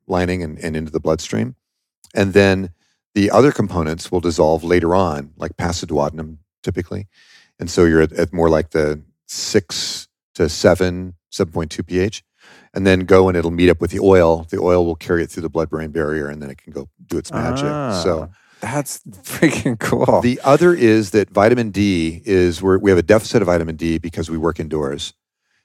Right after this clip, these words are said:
Speaker 1: And so there's two thousand to five thousand I U of vitamin D, and typically about a hundred micrograms of vitamin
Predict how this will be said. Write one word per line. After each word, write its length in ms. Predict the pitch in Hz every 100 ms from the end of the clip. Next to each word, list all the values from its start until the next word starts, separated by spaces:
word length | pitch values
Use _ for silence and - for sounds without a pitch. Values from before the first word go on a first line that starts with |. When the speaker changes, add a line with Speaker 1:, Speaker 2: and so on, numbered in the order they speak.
| _ _ -
Speaker 1:
And 340 | 90 82 82
so 500 | - - 85 80 80 - _ _ -
there's 280 | 90 82
two 160 | - 135
thousand 360 | 120 104 95 92
to 60 |
five 220 | 85 90
thousand 300 | 90 87 85
I 160 | 87 87
U 160 | 87 82
of 60 |
vitamin 320 | 80 80 80
D, 360 | 73 80 80 92
and 160 | 85 78
typically 640 | 98 95 - 85 80 80 -
about 240 | 85 80 78
a 40 |
hundred 500 | - - 95 87 80
micrograms 600 | 82 85 82 76 73 71
of 100 | 78
vitamin 420 | 80 76 73 69